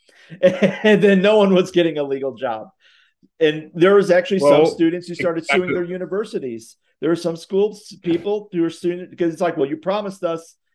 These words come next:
Speaker 1: that after we graduate, we would go in because that was kinda how it worked. It was a revolving door. People retired, more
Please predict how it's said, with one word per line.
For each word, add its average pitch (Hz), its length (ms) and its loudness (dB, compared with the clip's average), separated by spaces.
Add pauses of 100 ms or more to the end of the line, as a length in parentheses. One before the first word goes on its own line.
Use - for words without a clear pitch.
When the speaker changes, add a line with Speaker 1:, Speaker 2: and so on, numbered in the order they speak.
(140)
Speaker 1:
that 120 160 -8
after 135 260 -6
we 165 60 -4
graduate, 165 600 -4
we 131 120 -10
would 135 200 -12
go 160 260 0
in 202 160 -6
because 147 280 -8
that 139 180 -2
was 151 100 -10
kinda 156 240 -10
how 160 200 -6
it 151 100 -8
worked. 208 360 -8 (200)
It 127 80 -10
was 135 140 -8
a 143 40 -10
revolving 151 440 -4
door. 170 240 -2
People 127 320 -12
retired, 156 640 -4
more 123 320 -10